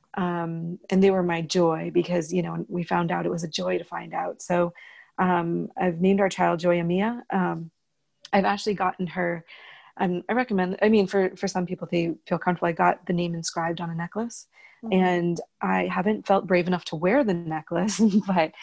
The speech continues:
Speaker 1: I
Speaker 2: Mm.
Speaker 1: have it, so I can still carry Gioia Mia with me. Um, but it's just a way that I can kinda honor her, her, her life
Speaker 2: Sure.
Speaker 1: and her, her fight to be with us. Um, and lastly, I, on the due date,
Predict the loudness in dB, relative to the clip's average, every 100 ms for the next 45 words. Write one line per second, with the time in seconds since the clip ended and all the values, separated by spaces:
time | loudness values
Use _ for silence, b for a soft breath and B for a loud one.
0 | B B -2 0 2 2 0 -4 -2 -2
1 | -2 -4 -6 -6 -4 -4 -4 -4 -2 -4
2 | -6 -8 -2 0 0 -2 -2 -4 -4 -4
3 | -4 -6 B B B B _ 0 2 2
4 | 0 -6 -10 -10 0 2 2 0 -4 -2
5 | -4 -4 -2 0 0 -2 -6 -4 -4 -4
6 | -6 -6 -6 -4 -8 -12 b b b b
7 | 2 4 4 0 0 0 0 -4 -10 -2
8 | -2 -2 -4 -2 0 0 0 -2 -4 -2
9 | -2 -2 -4 -4 0 0 -2 _ _ _
10 | -8 -4 -2 -2 -2 -4 -6 -10 _ _
11 | _ _ _ _ _ _ 4 4 2 -4
12 | -14 -20 _ 0 2 0 -2 0 0 2
13 | -2 0 -2 0 0 -2 -2 0 0 -2
14 | -6